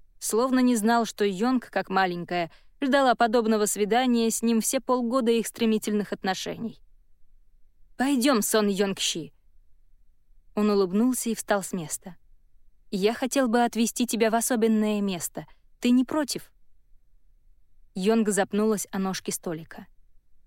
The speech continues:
Сон Бэ вовремя подставил ей руку и не дал упасть. Она же не придумала себе этот вечер. Сон Бэ действительно готов задать ей тот самый вопрос. Ким Ре Вон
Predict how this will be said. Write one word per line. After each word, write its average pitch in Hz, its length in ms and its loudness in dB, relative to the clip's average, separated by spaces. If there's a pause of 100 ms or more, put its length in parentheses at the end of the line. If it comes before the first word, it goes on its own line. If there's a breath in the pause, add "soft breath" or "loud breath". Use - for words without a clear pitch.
(100)
Сон 208 380 0
Бэ 233 180 2
вовремя 226 460 2
подставил 208 540 0
ей 190 260 -2
руку 233 340 -2
и 220 180 -2
не 214 200 2
дал 208 180 0
упасть. - 540 -8 (1040)
Она 196 340 0
же 190 120 0
не 196 140 0
придумала 220 520 0
себе 214 300 0
этот - 180 -10
вечер. - 440 -6 (720)
Сон 208 340 0
Бэ 220 160 2
действительно 240 760 0
готов 220 320 0
задать 220 460 0
ей 226 200 -2 (160)
тот 302 220 0
самый 262 460 2
вопрос. 269 540 -2 (1600)
Ким 220 280 2
Ре 196 140 2
Вон 240 440 0